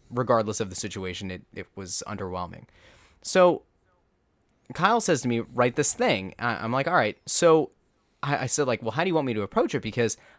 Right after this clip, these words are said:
I'm really not comfortable writing things about, like, I'm looking at the lyrics of these two songs, um, and I, I'm thinking to myself, like, I don't wanna have my name attached to something like this because, like, I, I just fundamentally can't get behind the concept of even writing something about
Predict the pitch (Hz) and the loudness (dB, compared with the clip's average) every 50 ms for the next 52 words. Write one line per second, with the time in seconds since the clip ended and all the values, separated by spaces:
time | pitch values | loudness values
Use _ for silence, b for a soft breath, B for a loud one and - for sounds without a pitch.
0 | B B - 156 180 175 170 165 151 139 123 110 - - 151 147 139 120 113 104 | B B 0 0 2 2 2 2 2 2 2 0 0 -4 -4 -4 -2 -2 -2 2
1 | 104 104 101 107 104 101 - 113 110 98 104 104 101 - - 113 120 110 - - | 2 2 2 0 -2 -2 -2 -2 -2 -2 0 -2 -2 -2 -2 -4 -4 -4 -4 0
2 | - 170 175 185 233 233 220 202 170 147 - 127 120 135 156 175 180 160 147 - | 0 0 2 2 2 0 2 2 0 0 0 -2 -4 0 0 2 2 2 0 0
3 | - 120 104 113 107 - - - 123 113 104 - 170 175 160 123 117 110 - - | -4 -6 -4 -4 -6 -6 -6 -6 -6 -6 -4 -4 -2 -2 -2 -2 -2 -4 -6 -10
4 | b b b b b b b b - 110 113 107 107 107 104 101 - _ _ - | b b b b b b b b -2 0 0 2 0 0 -2 -4 -6 _ _ -8
5 | - 139 143 123 - 147 135 127 - 196 196 175 139 117 110 - 127 107 110 113 | -4 -2 -2 0 0 0 -2 0 0 2 2 2 2 2 2 2 0 0 0 -2
6 | - - - 95 95 101 123 160 165 127 98 92 90 - _ - 101 104 104 92 | -4 -4 -6 -4 -4 -2 -2 -2 -4 -4 -6 -6 -8 -10 _ -14 -8 -6 -6 -4
7 | 98 98 95 95 95 92 92 - - 104 - 101 92 90 - - 101 - 98 98 | -4 -6 -6 -6 -6 -6 -8 -8 -10 -10 -8 -8 -10 -10 -10 -12 -10 -8 -8 -8
8 | 95 95 104 - 147 160 - 175 180 180 160 170 147 92 104 - - 135 131 - | -8 -8 -8 -6 -8 -8 -8 -4 -2 -2 -2 -2 -8 -10 -14 -10 -4 -4 -4 -4
9 | - - 123 131 110 - _ - - - 123 135 120 - 143 139 - - - 147 | -4 -4 -4 -4 -6 -10 _ -16 -10 -8 -8 -8 -4 -2 -4 -4 -4 0 2 2
10 | 135 131 127 131 131 127 120 120 117 - _ - - - 131 127 117 - 131 117 | 2 2 2 2 2 2 0 0 -2 -4 _ -16 -8 -6 -4 -4 -2 -2 -2 -2
11 | - 123 107 113 117 117 113 113 98 98 - 113 - - 113 113 107 - 104 - | 0 -2 -2 0 -2 -2 -2 -4 -6 -4 -6 -6 -4 -4 -4 -4 -4 -6 -8 -10
12 | 110 101 110 101 98 101 95 101 101 101 107 101 - 107 92 101 98 98 90 98 | -8 -8 -8 -8 -6 -6 -6 -4 -4 -4 -4 -6 -6 -8 -8 -8 -10 -8 -6 -6
13 | 92 92 - - | -6 -6 -8 -10